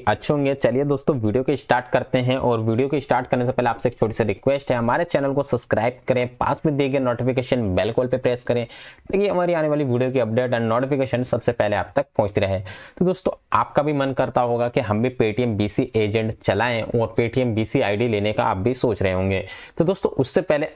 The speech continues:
कुछ चीज़ों का ध्यान रखना पड़ता है। यदि आप Paytm बीसी एजेंट लेना चाहते हैं तो किसी को भी एक रुपये देने की ज़रूरत नहीं पड़ती है। यदि आप प्राइवेट सेक्टर से आईडी लेते हैं तो एक आपको दो ऑफर दिए जाते हैं, एक तो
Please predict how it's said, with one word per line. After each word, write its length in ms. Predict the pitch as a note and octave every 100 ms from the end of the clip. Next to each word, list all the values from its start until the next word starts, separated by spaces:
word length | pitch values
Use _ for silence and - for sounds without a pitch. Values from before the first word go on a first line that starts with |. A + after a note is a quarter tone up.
| -
कुछ 200 | - -
चीज़ों 200 | C3+ A#2+
का 100 | A#2+ C#3
ध्यान 320 | G2 G#2 G#2
रखना 200 | F#2+ G2+
पड़ता 320 | G2 G2+ G2
है। 200 | G2 G2+ -
यदि 240 | A2+ B2+ E3
आप 300 | C#3 C#3+ -
Paytm 420 | A#2+ A2+ C3+ B2
बीसी 280 | G2+ G2 C#3+
एजेंट 280 | A#2+ A#2+ G#2+
लेना 220 | F#2+ A#2+
चाहते 300 | B2+ A2+ B2
हैं 180 | A2+ A#2+ - - _ F#3
तो 60 |
किसी 400 | - D#3+ - F#3 - _ -
को 100 | D#3
भी 100 | D3+ F3 C#3+
एक 200 | D3 -
रुपये 280 | A2+ C3+ B2+
देने 280 | G#2+ A2
की 140 | A#2 C#3
ज़रूरत 460 | G2 G2 G2+ A#2 -
नहीं 260 | F2+ F#2 A#2
पड़ती 460 | - A#2 - B2+
है। 200 | - B2+ C3+ - A2
यदि 420 | A2+ A2+ C3 E3+ - - -
आप 360 | B2+ C3 - -
प्राइवेट 340 | G2+ A2 C#3
सेक्टर 400 | - A2 - C3
से 120 | -
आईडी 220 | B2+ B2 B2+
लेते 300 | A#2 A#2+ A#2+
हैं 240 | B2 B2
तो 100 | C3 B2+ - -
एक 260 | D3 - -
आपको 300 | A2+ - B2 A2
दो 180 | C3+ D3 B2+
ऑफर 280 | A#2 A#2+
दिए 260 | G#2 G2+ G#2+
जाते 260 | A2 G#2+ A2+
हैं, 220 | A2+ A2+
एक 240 | A2 G#2
तो 120 | -